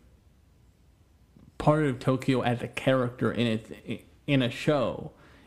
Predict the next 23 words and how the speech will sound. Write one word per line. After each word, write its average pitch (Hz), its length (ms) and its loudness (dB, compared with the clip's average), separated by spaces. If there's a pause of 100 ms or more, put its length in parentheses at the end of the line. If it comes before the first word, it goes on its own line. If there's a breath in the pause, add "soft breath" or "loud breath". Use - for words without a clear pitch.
(160 loud breath)
in 113 480 2
a - 40 -2
show 131 280 2
like 117 280 0
Durara, 110 760 0
or 120 380 0 (300 loud breath)
certainly 143 500 2
a 110 60 0
show 113 340 2
like, 104 400 0 (100)
um, 107 220 2
Ikebukuro 117 640 0
Westgate 107 520 -2
Park. - 400 0 (360 loud breath)
And 156 320 2 (1120 loud breath)
the 175 380 2 (460)
Ikebukuro 185 520 4
Westgate 143 400 2
Park 123 280 2
is 127 120 0 (480)
very 151 360 4
clearly 120 640 0 (260 loud breath)
taking 127 720 2